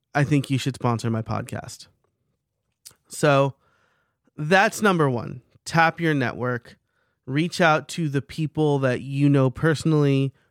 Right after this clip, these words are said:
who trust what you're doing, who understand your work,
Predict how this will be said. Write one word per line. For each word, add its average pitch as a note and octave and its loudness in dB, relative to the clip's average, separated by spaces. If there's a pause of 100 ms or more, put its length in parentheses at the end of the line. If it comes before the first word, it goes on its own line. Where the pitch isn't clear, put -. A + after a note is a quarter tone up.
who D3+ -4
trust - 0
what D#3+ 0
you're D3 2
doing, B2+ 0 (300)
who C#3+ -2
understand C#3 0
your B2+ 2
work, C#3+ -2